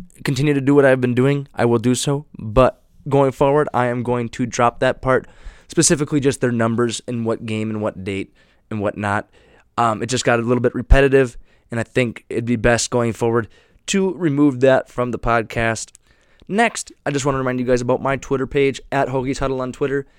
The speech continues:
Been putting out some polls, trying to get a little more interactive with you guys. If you could get at me on there. I put out a tweet asking for some questions for today.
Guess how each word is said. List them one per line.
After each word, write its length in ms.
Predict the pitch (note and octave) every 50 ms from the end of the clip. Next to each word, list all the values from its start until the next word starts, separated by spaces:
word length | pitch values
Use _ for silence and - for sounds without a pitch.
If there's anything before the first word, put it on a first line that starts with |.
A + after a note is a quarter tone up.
| _ _ _
Been 100 | - C#3
putting 180 | - D3 C3 C3
out 120 | C#3+ C3
some 140 | - D3+ C3
polls, 320 | - - D#3 D3 D3 D3
trying 140 | - - C#3+
to 40 | C3+
get 100 | B2 B2
a 40 | C3
little 140 | C3 C3 C3+
more 120 | C3 B2+
interactive 540 | - C3 C3 A#2+ A#2+ A#2+ A#2+ - - B2+ A#2
with 200 | A#2 A#2 _ -
you 80 | B2
guys. 540 | A2+ A2+ - A#2 A2+ A#2 A#2 A2+ - - - - _ _ _ _
If 80 | _ -
you 60 | A#2+
could 100 | B2+ A#2+
get 120 | A2+ B2 B2
at 160 | A#2+ A#2 -
me 120 | C3+ C3 -
on 280 | - A#2+ A#2+ A#2+ A#2+
there. 380 | G#2 A2 A2+ A2+ A#2 A#2 A2+ - _ _ _ _ _ _ _ _
I 80 | - A#2
put 160 | A2+ - E3
out 180 | C#3+ B2+ B2+ B2
a 60 | A#2
tweet 400 | - - D3+ C#3+ C3 - - _
asking 280 | - B2+ C3 - D3 B2
for 100 | C3 B2+
some 140 | - B2+ A#2
questions 340 | - D3+ C#3+ - D#3 C#3+
for 80 | - D3+
today. 380 | D3 D3 D3 D#3 D#3+ D#3+ C#3+